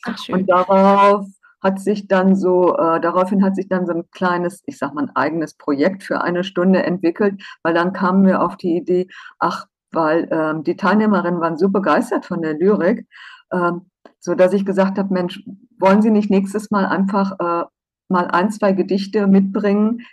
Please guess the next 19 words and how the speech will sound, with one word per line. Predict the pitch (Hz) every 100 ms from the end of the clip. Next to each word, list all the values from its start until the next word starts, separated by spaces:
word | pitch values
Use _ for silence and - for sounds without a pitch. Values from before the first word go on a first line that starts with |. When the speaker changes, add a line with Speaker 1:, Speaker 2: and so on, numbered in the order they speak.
| _
Speaker 2:
die | 190 196
Ihnen | 202 214
besonders | 196 170 175 196 185 190 - _ -
gut | 214 196
gefallen | 202 - 190 196 226
oder | 190 175
Ihnen | 190 196
besonders | 185 180 185 180
am | 175
Herzen | 175 156 156 - 160
liegen?" | 135 240
Speaker 1:
Ja. | - 214 220 _ _ _
Speaker 2:
Und | 180 185 190 - - _
da | 180 175
hat | 190
sich | 220 196
eine | 190 185
ganz, | - 175 196 196 -
ja, | 226 214 170 156